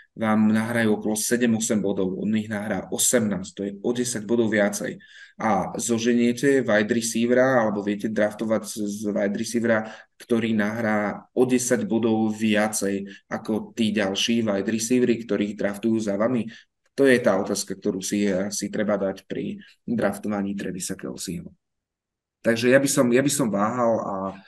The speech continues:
mm, neviem ti teraz úplne odpovedať, ale, ale zrejme, zrejme by som ho bral.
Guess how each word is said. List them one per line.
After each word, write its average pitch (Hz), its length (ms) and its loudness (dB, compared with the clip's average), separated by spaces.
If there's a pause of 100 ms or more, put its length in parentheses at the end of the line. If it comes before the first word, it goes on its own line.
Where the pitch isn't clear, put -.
(380)
mm, 87 400 -8
neviem 98 400 0
ti 92 240 -6
teraz 101 240 0
úplne 98 400 0
odpovedať, 101 400 -2
ale, - 480 -4
ale 110 160 4
zrejme, 110 400 2
zrejme 98 320 0
by 98 80 -4
som 98 240 -4
ho 98 80 -6
bral. 85 320 -4